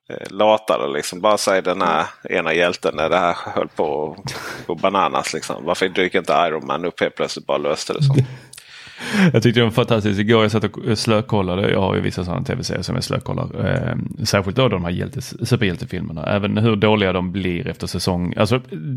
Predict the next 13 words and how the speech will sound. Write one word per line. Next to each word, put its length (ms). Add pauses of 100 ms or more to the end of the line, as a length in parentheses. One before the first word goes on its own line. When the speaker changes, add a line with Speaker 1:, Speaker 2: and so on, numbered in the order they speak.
(200)
Speaker 2:
det 320
är 40
ju 160
det 100
här 140
eviga 360
med 140
att 120
säsong 360
efter 160
säsong. 400 (400)
Och 220
om 280